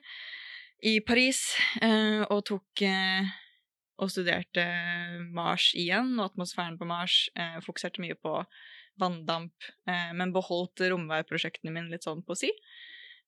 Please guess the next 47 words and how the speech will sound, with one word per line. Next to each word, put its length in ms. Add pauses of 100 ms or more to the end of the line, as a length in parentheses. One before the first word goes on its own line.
(100)
Ehm, 580
og 140
så 200 (1000)
fullførte 360
jeg 20
den, 280
eh, 260
nå 180 (220)
rett 280
før 160
jul, 420
og 420
var 160
litt 420
sulten 500
på 160
å 40
komme 260
hjem 180
igjen, 220 (100)
eh, 220
til 140
Norge, 300 (720)
og 240
begynte 220
å 80
forhøre 340
meg 140
rundt 220
i 40
miljøene 460
her, 260
og 460
oppdaget 560
da 280 (180)
sens, 500 (640)
så 180
Center 320
for, 200
som 120
du 80
sa, 180
eh, 200
Space 360
Sensors 380
and 100
Systems. 420